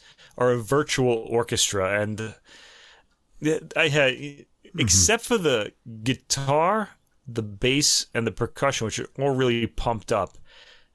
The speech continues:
Speaker 1: everything else, the strings, there's a live violin and a live flute, sound really processed by the
Speaker 2: Mm-hmm.
Speaker 1: orchestra to the point where they have no attack. They're just sort of sounds that start and stop. You don't really hear the,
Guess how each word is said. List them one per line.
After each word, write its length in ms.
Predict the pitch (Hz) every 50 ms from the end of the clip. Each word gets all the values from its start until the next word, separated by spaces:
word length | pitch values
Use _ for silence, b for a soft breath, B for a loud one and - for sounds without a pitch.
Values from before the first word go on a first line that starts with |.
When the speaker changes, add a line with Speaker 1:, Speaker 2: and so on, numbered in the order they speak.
| _ _
Speaker 1:
everything 440 | 143 165 175 214 220 190 175 165 156 151
else, 400 | 135 104 - 98 95 - - -
the 100 | - 101
strings, 480 | - - - 127 127 123 123 120 110
there's 160 | - 120 104 110
a 100 | 113 110
live 280 | 110 120 127 131 120
violin 400 | 123 123 117 113 110 110 104 104
and 80 | 98 95
a 60 | 95
live 420 | 98 104 104 104 104 107 107 98
flute, 440 | - - - - 104 107 95 87 - _ _ B B B B B B B B B B B B B B _ _ _ _ -
sound 720 | - - - - 151 143 139 135 131 127 127 123 104 - - _ _ _ _ _ _ _ _ _ _ _ _ _ _ _ _ -
really 640 | 147 127 120 123 143 170 214 226 214 180 143 127
processed 840 | - - - 123 123 123 127 127 - - - 90 87 92 - - -
by 140 | 110 104 104
the 60 | 107
Speaker 2:
Mm-hmm. 80 | 107
Speaker 1:
orchestra 340 | 98 90 85 101 87 - 101
to 160 | 92 - 113
the 80 | 110 107
point 280 | - - 143 139 131 123
where 280 | 127 123 120 117 113 113 - _ _
they 300 | 113 113 107 110 127 120
have 160 | 123 123 117
no 240 | 123 120 117 110 107
attack. 540 | 98 - - 123 110 107 104 95 90 - -
They're 160 | - 107 104
just 200 | 104 113 - -
sort 160 | - 107 98
of 120 | 101 90
sounds 760 | - - - - 117 110 107 98 92 87 82 78 - - - b b b b b b _
that 200 | - 98 - -
start 340 | - - - 120 110 104 101
and 100 | 101 92
stop. 460 | - - - 107 95 82 80 - -
You 100 | - 90
don't 140 | 107 110 117
really 160 | 113 104 98
hear 280 | 87 - 107 104 101 101
the, 240 | 92 85 85 82